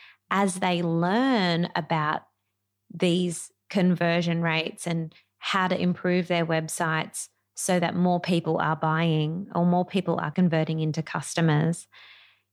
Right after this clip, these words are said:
You know, and we've got Hales from Mum Life, the label, and she shared recently that her online store is converting at five point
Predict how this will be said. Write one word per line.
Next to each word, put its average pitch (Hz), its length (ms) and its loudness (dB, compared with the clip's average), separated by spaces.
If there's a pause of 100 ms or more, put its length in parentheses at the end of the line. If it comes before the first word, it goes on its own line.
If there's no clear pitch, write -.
You 190 80 -4
know, 180 80 2
and 196 200 0
we've 214 180 0
got 214 280 -2 (200)
Hales 202 760 -2 (420)
from 185 260 2
Mum 185 240 2
Life, 175 340 2
the 170 80 -2
label, 170 580 0 (640)
and 185 400 2 (460)
she 220 300 -2
shared 175 380 -2
recently 165 680 -2 (440)
that - 220 -4
her 214 360 0
online 240 500 0
store 190 760 -2 (420)
is 202 260 0
converting 185 840 0
at - 260 -8
five 220 640 -2
point 196 260 -4